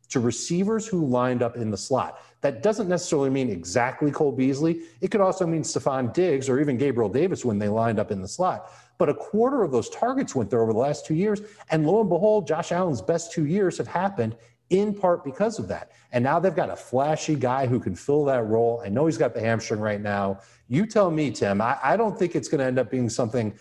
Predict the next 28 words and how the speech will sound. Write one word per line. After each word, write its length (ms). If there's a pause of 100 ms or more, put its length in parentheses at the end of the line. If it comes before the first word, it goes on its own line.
(180)
that 160
costs 380
him 100
significant 800
playing 320
time. 320 (220)
I 80
know 160
he 140
didn't 260
practice 380
on 160
Tuesday 640
when 140
we're 120
recording 400
this, 420
but 120
Jamison 400
Crowder, 400
who's 160
his 120
competition, 840 (180)
he 140
was 160
in 100
street 260
clothes, 260